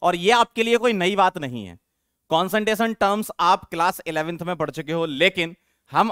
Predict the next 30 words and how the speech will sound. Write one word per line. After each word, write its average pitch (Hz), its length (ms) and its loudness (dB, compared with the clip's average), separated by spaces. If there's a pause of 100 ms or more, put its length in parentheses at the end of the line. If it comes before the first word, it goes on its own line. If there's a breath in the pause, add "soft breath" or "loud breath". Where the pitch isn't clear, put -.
आज 170 320 0
एक 180 160 -4
लेक्चर 165 360 -4
इसको 151 220 -8
दे 143 140 -2
रहे 156 180 -2
हैं 170 140 -4
ताकि 151 300 -4
आपका 147 260 -2
रिवीजन 135 420 -4
भी 135 100 -6
हो 117 120 -8
जाए, 92 200 -12 (480)
क्योंकि 170 300 0
सॉल्यूशन 190 480 0
चैप्टर 185 300 -2
में 185 160 -2
कॉन्सेंट्रेशन 165 640 -2
टर्म्स 156 340 -4
का 165 220 0
बहुत 160 340 -2
बार 156 260 0
यूज 139 280 -6
होता 120 340 -4
है, 143 180 4 (600)
बहुत 180 260 4
बार 165 200 4
यूज 131 200 -6
होता 95 240 -16
है, 90 120 -16